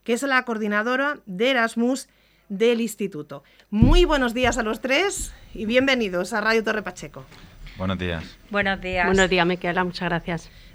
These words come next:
Speaker 1: Bueno, pues vamos a conocer un poquito, eh, de qué va este proyecto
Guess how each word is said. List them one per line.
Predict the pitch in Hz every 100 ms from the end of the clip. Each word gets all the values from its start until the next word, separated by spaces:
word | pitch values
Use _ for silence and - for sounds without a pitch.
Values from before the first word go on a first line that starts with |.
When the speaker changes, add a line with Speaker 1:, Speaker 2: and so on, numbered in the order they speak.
| -
Speaker 1:
Bueno, | 233 254
pues | 202 202
vamos | 294 349
a |
conocer | 339 330 330
un | 311
poquito, | 277 285 254 320 339
eh, | 214 208 208 208 202 -
de | 202 202 208
qué | 208 262
va | 277
este | 277 - 254 233 226 220
proyecto | 202 208 208 262 - 302 311